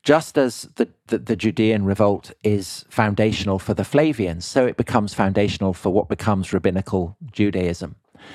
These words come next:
And it's for that reason that the memory of the Judean revolt plays an absolutely outsized role.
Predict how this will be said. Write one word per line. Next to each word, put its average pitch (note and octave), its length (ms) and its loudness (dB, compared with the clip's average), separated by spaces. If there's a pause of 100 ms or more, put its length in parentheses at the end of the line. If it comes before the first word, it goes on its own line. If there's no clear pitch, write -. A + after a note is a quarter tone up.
(340)
And B2 120 2
it's - 160 -4
for C#3 100 0
that D3+ 220 2
reason C3 420 0
that G2+ 180 -2
the A#2+ 100 2
memory B2 520 2
of G2 100 -4
the G#2 120 -2
Judean G#2 420 0
revolt F#2+ 340 0
plays A2 280 -2
an A#2 60 0
absolutely A2+ 560 -2
outsized G#2 640 -2
role. G2+ 420 0